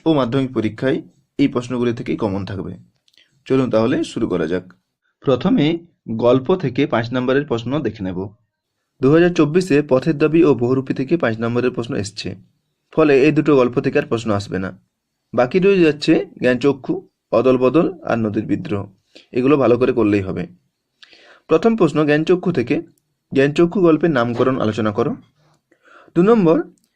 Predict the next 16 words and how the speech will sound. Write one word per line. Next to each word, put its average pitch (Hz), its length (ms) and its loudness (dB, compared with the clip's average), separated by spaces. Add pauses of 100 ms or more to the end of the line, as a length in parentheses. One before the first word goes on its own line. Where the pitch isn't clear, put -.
(200)
যেন 147 280 2
তার 185 220 6
জীবনের 156 380 2
সবচেয়ে 131 440 0
দুঃখের 117 360 -4
দিন, 95 180 -2 (300)
কার 143 280 4
কোন 147 340 0
দিন 151 140 4
এমন 139 220 2
মনে 127 220 2
হয়েছিল, 139 320 0 (800)
এমন 131 240 0
মনে 127 200 2
হওয়ার 123 260 0
কারণ 107 260 0